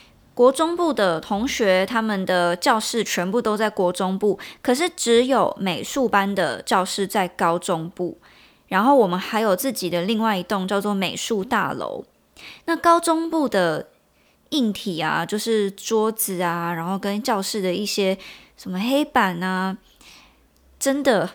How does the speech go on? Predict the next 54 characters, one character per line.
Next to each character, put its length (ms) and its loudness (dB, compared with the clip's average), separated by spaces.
不 100 -4
知 80 0
道 120 6
为 120 4
什 160 -4
么 280 -6
都 140 4
比 160 0
国 220 2
中 180 2
部 160 -2
的 120 0
好 260 0
很 280 -4
多。 420 -2
所 160 -2
以 80 0
那 120 0
时 160 2
候 400 4
国 160 4
中 240 4
部 200 0
的 120 0
其 320 -2
他 220 0
的 100 -2
同 360 -4
学， 260 0
其 160 -4
他 140 0
班 200 0
级 140 -2
的 60 -2
同 200 -6
学 240 -4
都 140 6
会 100 6
很 300 -2
讨 200 -2
厌 160 2
美 140 0
术 160 -6
班 160 -2
的 100 -6
同 300 -8
学， 260 -6
因 120 -6
为 80 -2
就 120 2
会 140 0
觉 160 -2
得 100 0
说， 380 2